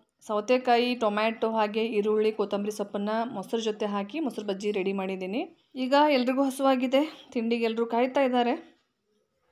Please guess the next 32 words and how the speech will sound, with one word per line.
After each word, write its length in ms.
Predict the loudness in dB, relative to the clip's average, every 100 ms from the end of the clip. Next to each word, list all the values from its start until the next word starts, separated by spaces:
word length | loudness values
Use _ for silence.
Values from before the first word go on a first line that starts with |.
| _ _ _ _ 0
ಹಾಗೆ 220 | 2 4
ನನ್ನ 220 | 4 4
ತುಂಬ 260 | 2 4 4
ಜನ 160 | 4 4 4
ಕೇಳ್ತಾ 260 | 4 4
ಇರ್ತೀರಾ, 300 | 2 4 4
ನೀವು 260 | 4 4 4
ಯಾವ 120 | 4
ಫೇಸ್ 360 | 4 0 2 2
ವಾಶ್ 200 | 0 0
ಯೂಸ್ 160 | -4 0
ಮಾಡ್ತೀರಾ 360 | 0 2 0
ಅಂತ. 180 | 2 4
ನಾನು 280 | 6 6 6
ಯೂಸ್ 200 | 4 4
ಮಾಡೋದು 420 | 6 6 6 4
ಮಾಮಾ 340 | 4 4 4 4
ಅರ್ತ್ 380 | 6 4 4 -2
ಉಪ್ಟನ್ 440 | -6 2 2 2
ಫೇಸ್ 320 | 2 0 4
ವಾಶ್. 320 | 4 4 0 -14 -20 -20 -20 -8
ಇದರಲ್ಲಿ 280 | 2 4 4
ಟರ್ಮರಿಕ್ 560 | 4 4 6 4 4 2
ಮತ್ತು 320 | 2 2 4
ಸ್ಯಾಫ್ರಾನ್ 540 | 4 4 4 4 4
ಇದೆ, 260 | 4 4 4
ಜೊತೆಗೆ 520 | 2 4 4 4 4
ಇದು 180 | 4 0
ಟ್ಯಾನ್ 460 | 2 4 4 4
ರಿಮೂವ್ 280 | 4 6 6
ಮಾಡೋಕ್ಕೆ 500 | 6 4 4 2 0
ತುಂಬಾ 500 | 0 0 2 4 6